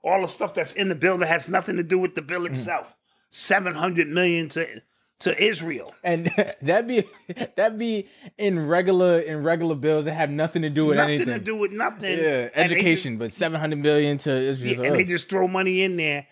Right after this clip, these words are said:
Speaker 1: And that's the way politics works in this country.
Speaker 2: Yeah.
Speaker 1: And so here we are.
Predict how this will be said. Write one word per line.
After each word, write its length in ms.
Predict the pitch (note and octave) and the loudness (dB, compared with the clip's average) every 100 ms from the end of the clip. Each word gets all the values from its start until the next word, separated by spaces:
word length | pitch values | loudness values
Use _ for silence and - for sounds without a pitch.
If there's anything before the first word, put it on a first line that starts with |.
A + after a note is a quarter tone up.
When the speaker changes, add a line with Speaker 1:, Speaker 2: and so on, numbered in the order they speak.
| _ - | _ -8
Speaker 1:
And 120 | C#3 | -2
that's 220 | F#3+ G#3+ - | 0 0 -4
the 80 | |
way 180 | G#3+ G3 | 0 0
politics 640 | G3 F#3 G3+ F3 - D#3 C#3 | 0 -4 -4 -4 -8 -10 -6
works 520 | E3 F3 - - - _ _ _ _ E3+ | -4 -4 -8 -12 -12 _ _ _ _ 2
in 140 | F3+ | 2
this 160 | F3 - | 2 0
country. 460 | F3 F#3 - A#2+ A#2+ | 0 0 -4 -6 -2
Speaker 2:
Yeah. 300 | A2+ G#2 F#2 - | 0 -2 -6 -4
Speaker 1:
And 160 | C#3+ C3+ | -4 -2
so 200 | D#3+ C#3 | -2 -2
here 240 | D#3 G3+ | 2 0
we 200 | F#3+ F#3 | 2 0
are. 300 | D3+ B2+ B2+ | -2 -2 -8